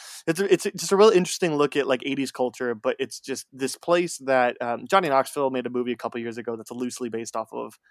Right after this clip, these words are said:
this park, which was a real thing. And, like, they, they had, like, concrete slides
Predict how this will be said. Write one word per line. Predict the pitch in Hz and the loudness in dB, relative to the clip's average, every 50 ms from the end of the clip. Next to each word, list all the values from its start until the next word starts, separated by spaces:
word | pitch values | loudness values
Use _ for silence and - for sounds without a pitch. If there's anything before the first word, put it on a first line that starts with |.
| _ | _
this | 131 120 127 120 - | -12 -6 -6 -6 -6
park, | _ - - 160 147 123 110 - - | _ -2 4 6 6 6 4 0 -10
which | 131 - | -12 -10
was | 131 117 117 | -8 -10 -8
a | 117 | -4
real | 120 123 120 113 | -2 -2 -2 -2
thing. | - - 127 120 117 117 | -2 -4 -4 -4 -4 -6
And, | 117 117 | -6 -4
like, | 120 120 117 - - - - - - - _ _ _ - | -4 -4 -6 -8 -18 -20 -20 -20 -20 -20 _ _ _ 4
they, | 165 180 185 175 185 | 8 10 10 10 8
they | 165 165 175 | 8 4 4
had, | 165 170 180 165 139 | 6 8 6 6 6
like, | 143 143 - | 6 0 0
concrete | - - 160 175 175 170 - 151 151 135 | 0 6 6 6 6 6 2 0 0 0
slides | - - - 160 156 156 175 185 202 202 202 196 180 185 - - - | -2 -4 2 4 4 6 6 6 6 6 6 4 2 -4 -8 -8 -10